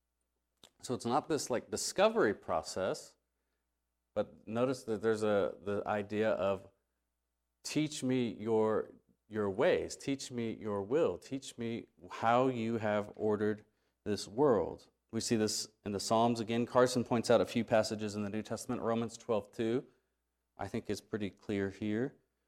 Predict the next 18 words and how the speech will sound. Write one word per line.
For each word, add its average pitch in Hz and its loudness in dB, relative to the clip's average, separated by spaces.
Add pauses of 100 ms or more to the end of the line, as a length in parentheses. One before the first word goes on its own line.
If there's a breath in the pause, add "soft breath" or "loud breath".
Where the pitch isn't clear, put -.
(1000)
Paul 120 8
writes, 117 6
"Do 131 2
not 147 8
be 143 6
conformed 143 4
to 147 0
this 120 -2
world, 107 2
but 110 4
be 120 0
transformed 147 2
by 143 4
the 123 0
renewal 131 4
of 107 2
your 101 0
mind, 98 -4